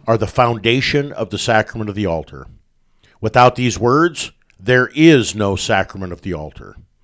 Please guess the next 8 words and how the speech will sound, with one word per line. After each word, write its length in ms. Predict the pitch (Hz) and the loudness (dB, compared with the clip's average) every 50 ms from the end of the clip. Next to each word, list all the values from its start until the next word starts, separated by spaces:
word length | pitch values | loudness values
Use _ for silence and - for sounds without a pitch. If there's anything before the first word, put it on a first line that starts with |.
| _ _ _ _ _ _ - - - - _ | _ _ _ _ _ _ -20 -20 -20 -20 _
Therefore, 540 | - 117 127 143 151 - - 143 143 143 143 | 0 4 6 6 6 6 4 4 6 6 6
they 180 | 117 123 123 | 6 4 6
are 140 | 117 113 113 | 6 6 4
given 380 | 104 92 117 117 98 110 107 101 | 4 0 -2 -2 0 -2 -6 -6
due 320 | 92 90 123 143 160 170 | -4 0 2 2 2 2
prominence 720 | 160 - 123 131 120 113 104 98 90 87 85 80 - - - - | 0 0 2 2 2 2 2 0 -4 -6 -8 -10 -12 -14 -12 -8
and 260 | 107 110 110 104 92 | -6 -6 -6 -6 -6
reverence 580 | 92 113 127 131 113 131 135 131 117 - - - | -2 0 -2 -2 -2 -8 -10 -10 -10 -12 -14 -14